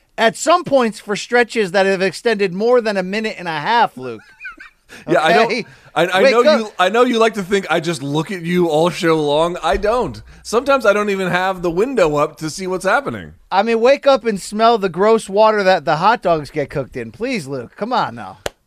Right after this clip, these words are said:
Speaker 2: H-,
Speaker 1: All
Speaker 2: how are
Speaker 1: right?
Speaker 2: you doing otherwise, Brian, aside from dismissing the federal concerns that are happening just a couple of miles from where I live?
Speaker 1: No, I, I hope you guys are all safe and they're in our country, by the way. I hope can mend itself. I'm doing great, Luke. It's a new year.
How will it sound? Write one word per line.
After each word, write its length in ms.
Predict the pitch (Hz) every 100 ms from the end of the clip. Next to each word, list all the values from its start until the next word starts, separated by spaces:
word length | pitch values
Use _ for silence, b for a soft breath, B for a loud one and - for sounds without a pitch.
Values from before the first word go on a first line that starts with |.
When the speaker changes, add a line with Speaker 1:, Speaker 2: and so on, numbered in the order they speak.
| -
Speaker 2:
H-, 80 | 123
Speaker 1:
All 120 | 127
Speaker 2:
how 80 | 160
are 40 |
Speaker 1:
right? 80 | 170
Speaker 2:
you 40 | 165
doing 220 | 160 147
otherwise, 480 | 143 143 127 113 98
Brian, 360 | 120 120 120
aside 320 | 120 139 131
from 200 | 127 127
dismissing 580 | 120 113 123 120 123 113
the 280 | 104 107 104
federal 500 | - - 143 131 117
concerns 500 | - 113 113 104 98
that 80 | 101
are 80 | 98
happening 460 | 98 95 92 87 b b b -
just 160 | 107
a 80 | 113
couple 260 | 120 101 101
of 80 |
miles 280 | 98 101 92
from 100 | 92
where 140 | 92 87
I 80 |
live? 280 | 82 82 78 _ _
Speaker 1:
No, 220 | 110 151
I, 320 | 139 135 151
I 20 | 151
hope 180 | 175
you 100 | 156
guys 240 | 147 143 127
are 60 |
all 120 | 127 120
safe 320 | - 165 143
and 140 | 139
they're 80 | 135
in 80 | 131
our 120 | 123
country, 500 | - 143 127 127 110
by 180 | 110 110
the 120 | 110
way. 180 | 113 107
I 40 |
hope 300 | 104 120 -
can 300 | - 120 113
mend 200 | 131 123
itself. 360 | 120 - 135 123
I'm 160 | 427 453
doing 200 | 453 339
great, 280 | 311 302
Luke. 200 | 226 190
It's 160 | 190 -
a 40 |
new 220 | 190 220 247
year. 420 | 208 208 208